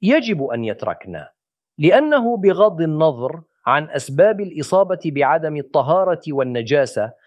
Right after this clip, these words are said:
فإن التأثير الأساسي هو إقامة حاجز بين الشخص النجس والله،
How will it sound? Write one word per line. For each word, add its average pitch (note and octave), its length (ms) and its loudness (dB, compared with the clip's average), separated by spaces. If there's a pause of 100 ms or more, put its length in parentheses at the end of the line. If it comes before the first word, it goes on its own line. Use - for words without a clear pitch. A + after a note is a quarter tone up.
(160)
فإن G#3+ 340 -2
التأثير F3 640 -2
الأساسي D#3+ 760 -4
هو D#3+ 180 0
إقامة E3+ 480 -2 (100)
حاجز F#3 760 0 (200)
بين C3+ 260 -2
الشخص - 540 -4
النجس D#3+ 520 -4
والله، A2 440 -2